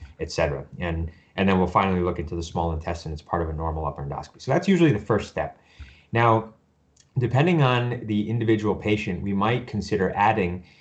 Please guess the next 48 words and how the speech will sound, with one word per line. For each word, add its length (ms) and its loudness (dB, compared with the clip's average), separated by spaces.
what's 160 -4
called 220 2
a 100 -2
P 320 -2
H 180 -2
study. 340 -8
And 140 -4
so 120 -2
what 160 0
we're 100 4
actually 300 2
doing 260 0
in 60 -2
that 180 -2
case, 300 -6
and 100 -6
there's 160 -4
a 60 -6
probe-based 640 2
P 180 2
H 160 0
study, 440 -2
uh, 160 -2
commonly 340 0
known 160 -2
as 80 -4
a 40 -8
Bravo. 500 2
There's 160 -4
also 200 -4
a 40 -8
catheter-based 720 -4
P 140 -4
H 140 -6
study. 400 -6
And 260 -2
it's, 260 -4
there's 160 0
different 260 4
situations 560 0
where 100 -2
we 80 -2
might 240 -2
pick 200 -8
one 200 0
or 60 -2
the 120 -2
other. 360 0